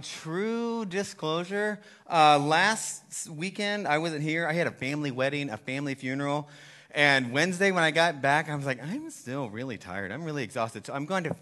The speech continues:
fake some energy right now and just pretend like I am A-okay." Um, but, uh, <laughs> I do that every day. Um,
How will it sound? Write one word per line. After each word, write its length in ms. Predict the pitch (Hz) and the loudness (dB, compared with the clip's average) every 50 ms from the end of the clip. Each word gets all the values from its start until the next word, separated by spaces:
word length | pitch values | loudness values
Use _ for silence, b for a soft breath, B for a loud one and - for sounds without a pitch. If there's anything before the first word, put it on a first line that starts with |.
| - | -6
fake 280 | - 139 139 147 147 - 143 - - | -4 -2 -2 -2 -4 -6 -8 -8 -8
some 220 | - - - 117 117 | -12 -10 -10 -10 -8
energy 500 | 120 113 120 135 135 139 147 165 170 170 | -6 -6 -6 -6 -6 -8 -8 -8 -6 -4
right 200 | 170 170 175 170 | -4 -4 -4 -4
now 460 | 175 175 180 180 185 180 180 180 180 180 127 | -6 -6 -6 -4 -4 -4 -4 -4 -6 -6 -4
and 180 | 131 127 120 | -4 -4 -4
just 180 | 123 127 120 - | -6 -8 -10 -8
pretend 440 | - 117 - - 143 131 135 131 127 | -10 -10 -8 -6 -4 -4 -2 -2 -2
like 180 | 120 113 113 | -2 -2 -4
I 240 | - 127 123 123 127 | -4 -4 -4 -4 -2
am 380 | 117 104 101 98 95 95 98 - - _ _ - - | -4 -4 -4 -6 -6 -10 -12 -14 -20 _ _ -10 -6
A-okay." 380 | 127 131 131 127 127 107 95 B B B B B | -6 -4 -4 -6 -6 -8 -8 B B B B B
Um, 520 | B 202 202 190 180 175 165 151 139 139 135 B B B B B 269 B | B 10 12 12 12 12 10 8 6 4 -2 B B B B B 0 B
but, 240 | 202 240 220 220 190 | 12 12 12 12 10
uh, 560 | 214 202 196 190 180 175 165 160 151 147 143 135 - - 175 | 10 10 12 12 12 12 10 10 10 8 6 4 -2 -8 -8
<laughs> 220 | 156 - - 131 | -8 -6 -6 -4
I 100 | 143 123 117 107 | -4 -6 -6 -8
do 140 | 117 117 110 | -8 -8 -8
that 140 | 113 110 98 | -6 -6 -8
every 180 | 95 - 98 | -8 -10 -10
day. 160 | 95 107 101 98 B B B B B | -12 -12 -14 -16 B B B B B
Um, 500 | B 208 202 202 190 180 170 165 160 151 | B 8 10 12 12 10 8 6 4 0